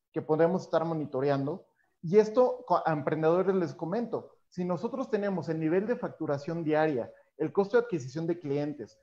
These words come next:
cuántos leads tenemos, cuánto le tenemos que meter a nuestro seo, etcétera, etcétera, estas pequeñas inversiones que vamos teniendo,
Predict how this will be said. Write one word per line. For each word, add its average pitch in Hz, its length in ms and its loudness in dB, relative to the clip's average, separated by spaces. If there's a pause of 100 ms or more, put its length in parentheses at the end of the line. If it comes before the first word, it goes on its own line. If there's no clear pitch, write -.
(180)
cuántos 196 380 2
leads 196 300 -4
tenemos, 160 600 -2 (280)
cuánto 214 260 2
le 226 80 6
tenemos 190 340 -2
que 196 100 -6
meter 165 260 0
a 175 60 2
nuestro 143 380 -4
seo, 165 460 2
etcétera, 190 400 0
etcétera, 190 360 -4
estas 208 340 0
pequeñas 196 580 -2
inversiones 165 640 -4
que 160 100 -6
vamos 165 360 -2
teniendo, 147 500 -4